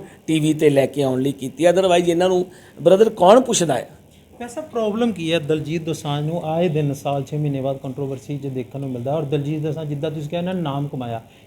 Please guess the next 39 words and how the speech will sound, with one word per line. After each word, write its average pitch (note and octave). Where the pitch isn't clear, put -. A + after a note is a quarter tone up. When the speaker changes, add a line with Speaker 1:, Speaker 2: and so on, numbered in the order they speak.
Speaker 2:
ਇੰਡੀਆ F3+
ਨਹੀਂ, F#3+
ਵਰਲਡ E3
ਦੇ F#3
ਵਿੱਚ D#3+
ਇਸ D3+
ਦਲਜੀਤ D3+
ਦੋਸਾਂਝ C#3+
ਨੂੰ D3
ਲੋਕ C3+
ਜਾਣਦੇ B2+
ਨੇ, E3+
ਟਰਬਨ D#3
ਆਪਣੀ D3
ਇਹਨਾਂ C#3
ਨੇ D3+
ਮਾਣ C3
ਵਧਾਇਆ, C3
ਤੇ A3+
ਦਲਜੀਤ G3+
ਦੋਸਾਂਝ G#3+
ਨੂੰ A#3
ਹੀ A3+
ਲੈ G3+
ਕੇ F#3+
ਕੰਟਰੋਵਰਸੀ F3
ਕਿਉਂ D3+
ਹੁੰਦੀ A#2
ਹੈ? -
Speaker 1:
ਉਹ -
ਮੈਂ C4
ਤੁਹਾਨੂੰ C4
ਦੱਸਿਆ B3
ਨਾ C#4
ਕਿ C4+
ਇਹ B3
ਲੋਕ F#3+
ਜਿਹੜੇ E3
ਨੇ, D#3